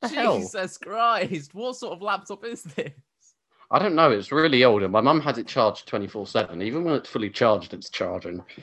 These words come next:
Speaker 2: But
Speaker 1: Uh,
Speaker 2: <laughs> why is
Speaker 1: I
Speaker 2: that
Speaker 1: don't
Speaker 2: the,
Speaker 1: know.
Speaker 2: why is that the thing that every mum does?
Speaker 1: <laughs> It,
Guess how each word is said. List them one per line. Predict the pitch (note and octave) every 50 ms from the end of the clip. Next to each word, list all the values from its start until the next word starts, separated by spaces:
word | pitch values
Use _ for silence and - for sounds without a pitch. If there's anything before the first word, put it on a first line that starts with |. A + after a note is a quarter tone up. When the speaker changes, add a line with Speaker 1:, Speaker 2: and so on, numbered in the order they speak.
| - -
Speaker 2:
But | D4 G3 - - -
Speaker 1:
Uh, | - A#2 A#2+ A#2 A#2 A#2 A#2 C#5 B4 - B4 A#4 - - G4+ G4
Speaker 2:
<laughs> | _ _ G4 F#4 E4+ C4+ _
why | B3+ G#3+ A3 A#3
is | A#3+ A#2+ B2
Speaker 1:
I | B2+
Speaker 2:
that | -
Speaker 1:
don't | D3+ D3+ D3 C#3 C3+
Speaker 2:
the, | C3+
Speaker 1:
know. | B2+ A#2 A2 A2 G2+ - _ _ _
Speaker 2:
why | - G3 G#3+
is | A3+ G#3+ -
that | A#3 G#3 G3+
the | G#3+ G#3
thing | _ G#3 G3+ F#3+
that | F3+ - -
every | F3+ F#3 F3 - F3+ F3 E3
mum | D3+ C#3 C3+ C#3 C#3+ C3+ C3+ B2+ B2
does? | C3+ B2+ B2 A2+ G#2 G2 G#2 G#2+ - - _ -
Speaker 1:
<laughs> | D3 C3 -
It, | - C#3+ C#3 C3 -